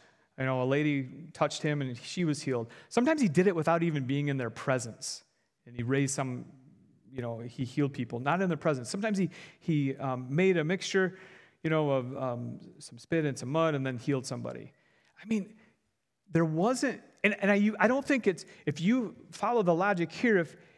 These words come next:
if like, "Well, with this disease, Jesus knows, I have to do this. And with this disease, I have to touch. This one, I can just do it with them not even present." That's a huge mistake. Now, I know that's a,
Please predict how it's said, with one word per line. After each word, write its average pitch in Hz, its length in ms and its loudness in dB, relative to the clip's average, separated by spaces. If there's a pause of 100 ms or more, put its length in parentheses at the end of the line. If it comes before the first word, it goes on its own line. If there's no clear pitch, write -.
(120)
if - 60 4
like, 143 120 4
"Well, 220 140 8
with 185 160 0
this 302 180 2
disease, 143 460 2
Jesus 143 380 0
knows, 135 280 -2 (320)
I 165 60 2
have 208 220 4
to 170 100 -2
do 143 140 2
this. - 460 -4 (840)
And 170 100 6
with 196 140 4
this 330 160 4
disease, 165 540 2 (680)
I 147 60 6
have 165 200 4
to 147 60 0
touch. - 560 -8 (720)
This 302 200 4
one, 233 200 2
I 175 100 6
can 180 160 2
just 160 300 0
do 165 180 4
it 151 100 2 (140)
with 147 240 -2
them 147 160 0
not 151 200 2
even 139 180 -2
present." 120 400 0 (1600)
That's 247 260 4
a 233 40 4
huge 196 380 0
mistake. 143 340 0
Now, 196 240 0
I 202 120 -4
know 220 140 0
that's 196 220 0
a, 156 120 -4